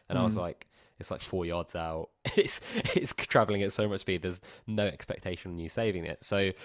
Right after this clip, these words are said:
Speaker 1: I'm, I'm, I think from the personality he is, I'm kinda confident in him bouncing back from a mistake when it does inevitably happen, because as you mentioned, he's a young keeper.
Speaker 2: Mm. And I think, uh,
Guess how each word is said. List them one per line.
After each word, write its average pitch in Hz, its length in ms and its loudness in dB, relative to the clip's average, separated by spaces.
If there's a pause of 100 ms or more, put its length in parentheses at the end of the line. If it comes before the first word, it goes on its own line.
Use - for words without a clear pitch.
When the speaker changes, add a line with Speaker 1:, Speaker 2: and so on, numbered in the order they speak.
(360)
Speaker 1:
I'm, 107 340 2 (480)
I'm, 104 460 0 (120)
I 104 120 2
think - 280 2
from 117 120 -2
the 101 80 -2
personality 104 580 0
he 92 100 -2
is, 87 380 -4
I'm 90 160 -10
kinda 117 460 -6
confident 87 680 -8
in 82 640 -6 (560)
him 87 320 -2
bouncing 87 380 -2
back 85 300 -4
from 82 240 -6
a - 20 -4
mistake 87 400 -6
when 135 100 2
it - 120 -4
does 101 180 -2
inevitably 82 460 -4
happen, 80 320 -8
because 78 260 -10
as 85 100 -8
you 87 60 -6
mentioned, 85 320 -8
he's 82 140 -10
a 82 40 -12
young 82 140 -10
keeper. - 380 -18 (400)
Speaker 2:
Mm. 113 260 -2 (1160)
And 135 100 2
I - 20 4
think, 139 480 0
uh, 50 440 -18